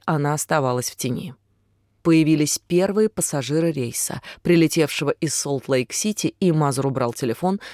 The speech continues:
стал искать взглядом доктора Хейден.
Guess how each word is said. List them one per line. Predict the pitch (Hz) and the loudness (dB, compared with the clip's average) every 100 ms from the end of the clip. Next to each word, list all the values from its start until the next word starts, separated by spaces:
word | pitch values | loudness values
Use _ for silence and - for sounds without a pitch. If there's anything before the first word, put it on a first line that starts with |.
| - | -12
стал | - 214 202 | -2 0 0
искать | - 147 - 135 113 | -2 -6 -2 -4 -4
взглядом | 120 151 185 208 208 | 0 2 4 2 2
доктора | 151 131 - 143 | 2 0 -2 -4
Хейден. | 151 - - - - 123 | -4 -4 -6 -6 -10 -12